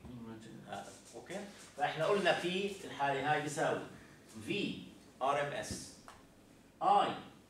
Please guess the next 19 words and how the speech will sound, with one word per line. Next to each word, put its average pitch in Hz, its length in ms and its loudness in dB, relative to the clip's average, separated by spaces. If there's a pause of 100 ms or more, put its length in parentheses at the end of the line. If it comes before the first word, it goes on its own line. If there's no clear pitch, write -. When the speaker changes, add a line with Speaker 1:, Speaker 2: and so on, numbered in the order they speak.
(100)
Speaker 2:
آر 127 200 2
إم 127 140 -6
إس. - 400 -4 (580)
كوساين 226 520 0
ثيتا 180 300 0
ما 143 180 0
بين 139 280 -2
في 131 140 -8
وآي 127 320 -2
تعطيني 135 400 -8
هذا 120 240 -4
الكومبوننت. 110 640 -8
هذا 175 180 -2
الكومبوننت 165 540 -4
الصغير 180 360 -6
هو 165 280 -2
in 185 340 -4
phase 143 320 2
مع 127 240 -4